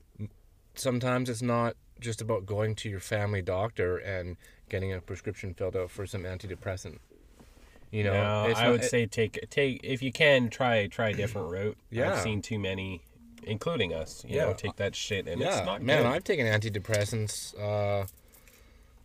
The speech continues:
Speaker 1: shit, ten years ago? No, maybe twelve
Speaker 2: Dude,
Speaker 1: years
Speaker 2: you're
Speaker 1: ago.
Speaker 2: pretty fucked up.
Speaker 1: On and off, and, like,
Speaker 2: You're
Speaker 1: it
Speaker 2: fucked up.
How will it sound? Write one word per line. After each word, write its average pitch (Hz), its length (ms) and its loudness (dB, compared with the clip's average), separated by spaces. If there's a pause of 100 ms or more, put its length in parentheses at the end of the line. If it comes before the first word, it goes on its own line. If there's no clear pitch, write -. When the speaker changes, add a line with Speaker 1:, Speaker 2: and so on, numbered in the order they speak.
(160)
Speaker 1:
shit, - 400 -2 (200)
ten 120 240 0
years 127 240 0
ago? 131 460 4
No, 123 280 0
maybe 117 200 0
twelve 123 280 4
Speaker 2:
Dude, 127 180 4
Speaker 1:
years 117 40 2
Speaker 2:
you're 131 180 4
Speaker 1:
ago. 135 120 6
Speaker 2:
pretty 135 100 6
fucked 110 240 2
up. 95 260 0 (280)
Speaker 1:
On 120 200 2
and 117 120 4
off, 120 460 0
and, 127 220 0
like, 127 320 0 (720)
Speaker 2:
You're 113 140 -6
Speaker 1:
it 127 60 -4
Speaker 2:
fucked 123 220 0
up. 123 200 0